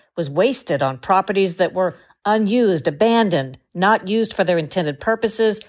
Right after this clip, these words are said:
had deteriorated, or were destroyed.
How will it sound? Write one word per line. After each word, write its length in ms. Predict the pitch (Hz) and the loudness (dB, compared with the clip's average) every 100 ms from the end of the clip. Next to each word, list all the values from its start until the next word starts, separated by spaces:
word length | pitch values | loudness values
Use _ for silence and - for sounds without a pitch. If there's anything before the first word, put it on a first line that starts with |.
| _ | _
had 140 | - 190 | -4 -2
deteriorated, 1000 | 202 - 294 311 214 160 143 147 160 - _ - | -2 -2 -2 2 2 2 0 -2 -4 -8 _ -2
or 160 | 220 | -2
were 160 | 190 185 | 0 -2
destroyed. 760 | 190 - - 190 151 127 120 | -2 -4 -2 -2 0 -2 -6